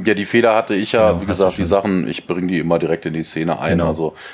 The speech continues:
Speaker 1: im Nachgang weiß man sowieso gar nicht mehr, was war jetzt noch genau in der Szene. Ich denk mal, das ist auch geschickt, sowas immer. Außer du hast jetzt wirklich Dinge, die am,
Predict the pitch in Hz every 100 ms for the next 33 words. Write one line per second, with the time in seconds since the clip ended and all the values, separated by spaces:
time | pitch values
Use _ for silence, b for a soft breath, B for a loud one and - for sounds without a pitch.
0 | B 92 95 - 101 95 87 87 92 104
1 | 85 92 92 85 85 87 92 85 87 -
2 | 92 92 87 90 82 87 82 87 87 82
3 | - 87 92 90 80 76 - 82 - 78
4 | 76 78 76 78 76 - - - - 71
5 | 80 73 82 78 - 98 98 95 92 104
6 | 82 90 90 82 90 90 78 87 76 80
7 | 76